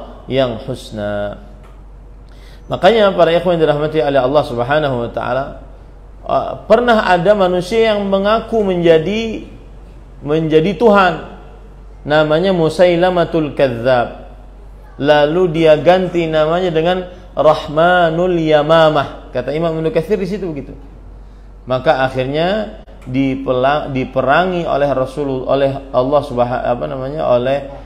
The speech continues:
kaum muslimin. Ya. Diperangi oleh kaum muslimin sampai mati. Taib. Kemudian para ikhwan yang dirahmati oleh Allah Subhanahu wa taala,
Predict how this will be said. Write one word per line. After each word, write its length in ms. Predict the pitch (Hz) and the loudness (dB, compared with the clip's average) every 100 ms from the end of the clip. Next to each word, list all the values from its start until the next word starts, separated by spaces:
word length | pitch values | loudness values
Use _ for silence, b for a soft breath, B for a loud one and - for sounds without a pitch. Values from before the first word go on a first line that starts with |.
| B - | B 0
kaum 280 | 131 143 135 | 2 4 0
muslimin. 720 | 135 - 123 120 110 104 98 101 - - - - - - | -4 -6 -8 -6 -6 -8 -12 -16 -20 -20 -20 -20 -20 -18
Ya. 400 | 92 101 107 202 - - - - - | -10 -8 -8 -10 -16 -20 -20 -20 -18
Diperangi 560 | 120 120 120 135 160 175 | -8 -6 0 2 2 2
oleh 320 | 143 147 165 | 2 2 2
kaum 300 | 151 139 139 | 2 2 2
muslimin 640 | 135 135 - 120 123 123 123 | -2 -4 -6 -4 -4 -6 -4
sampai 560 | 123 120 120 151 190 | -4 -4 -4 -6 -6
mati. 340 | 135 104 - - - - - b b b b - | -8 -12 -14 -20 -20 -20 -20 b b b b 0
Taib. 480 | 160 170 131 - - | 2 2 -2 -10 -6
Kemudian 640 | 165 175 190 226 247 240 | -2 0 0 0 0 -2
para 240 | 208 185 180 | 0 2 2
ikhwan 340 | 196 190 180 | 0 0 0
yang 60 | 170 | 0
dirahmati 380 | 165 160 165 160 | 0 0 -2 0
oleh 240 | 147 143 | 2 2
Allah 280 | 135 135 156 | 2 2 2
Subhanahu 580 | 156 131 127 139 147 131 120 | 0 -2 -2 -2 -2 -2 -2
wa 60 | 117 | -2
taala, 720 | 117 104 110 135 185 - - | -2 0 0 0 0 -6 -18